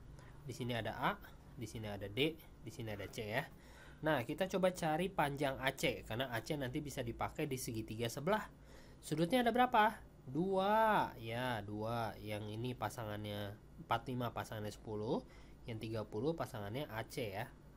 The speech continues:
Jadi kita bikinnya pakai A C per sin tiga puluh, aturan sin, sama dengan yang biru sepuluh per sin empat puluh lima. Jadi A C-nya tetap A C,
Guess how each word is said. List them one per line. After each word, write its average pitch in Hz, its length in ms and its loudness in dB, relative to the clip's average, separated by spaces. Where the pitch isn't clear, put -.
Jadi 107 160 -10
kita 127 240 0
bikinnya 113 480 -4
pakai 214 560 4
A 143 320 2
C 120 400 0
per 151 400 4
sin 247 560 0
tiga 139 240 2
puluh, 113 480 -2
aturan 110 400 -4
sin, 147 320 -2
sama 165 400 0
dengan 160 400 2
yang 117 240 -2
biru 120 400 2
sepuluh 170 640 0
per 156 320 4
sin 113 640 -6
empat 104 320 -6
puluh 113 80 -4
lima. 107 180 -4
Jadi 135 240 4
A 135 80 4
C-nya 156 240 4
tetap 139 320 0
A 107 80 0
C, 110 440 -4